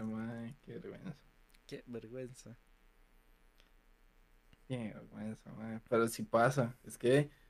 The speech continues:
Speaker 1: no sé, es como que un momento de dormido, mae. Siento yo. Usted está como muy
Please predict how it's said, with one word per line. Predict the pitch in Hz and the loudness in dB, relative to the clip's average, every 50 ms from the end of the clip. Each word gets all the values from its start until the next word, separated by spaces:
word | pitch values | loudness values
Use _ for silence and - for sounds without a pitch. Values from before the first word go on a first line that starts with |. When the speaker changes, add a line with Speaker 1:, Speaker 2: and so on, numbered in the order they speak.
| _ _ | _ _
Speaker 1:
no | 113 117 110 | -2 0 4
sé, | - - 180 | 8 8 10
es | 170 147 - | 10 8 6
como | - 165 170 156 - | 4 4 4 4 4
que | - 123 | 2 0
un | 123 131 | 2 4
momento | 139 151 156 156 160 151 - 180 180 | 4 6 6 4 2 2 4 6 8
de | 175 | 8
dormido, | 139 113 110 104 104 113 120 135 160 170 135 117 | 8 6 6 2 0 0 0 4 4 6 6 4
mae. | 123 135 160 175 180 175 - _ _ _ _ - _ _ - _ _ - _ _ - _ _ - - - - _ _ - _ - _ _ - - _ - - _ - - _ - _ - - - - - _ | 4 2 2 2 0 -2 -4 _ _ _ _ -20 _ _ -20 _ _ -20 _ _ -20 _ _ -20 -20 -20 -20 _ _ -20 _ -20 _ _ -20 -20 _ -20 -20 _ -20 -20 _ -20 _ -20 -20 -20 -20 -20 _
Siento | - 120 110 - - 127 | -4 -4 -4 -2 -4 0
yo. | 120 139 147 143 139 - - - - - - - - - - - _ - - _ - - - - - _ - - _ - - - - - _ - _ _ - - | 2 2 2 2 0 -2 -8 -16 -12 -10 -8 -6 -6 -8 -10 -16 _ -20 -20 _ -20 -20 -20 -20 -20 _ -20 -20 _ -20 -20 -20 -20 -20 _ -20 _ _ -16 -12
Usted | 135 135 113 | -6 -4 -4
está | 113 - - 131 131 | -2 4 4 4 6
como | - 220 180 139 123 | 8 8 10 10 8
muy | 113 120 135 151 180 208 202 170 139 120 117 120 - | 8 8 8 8 8 8 6 4 2 -2 -4 -6 -8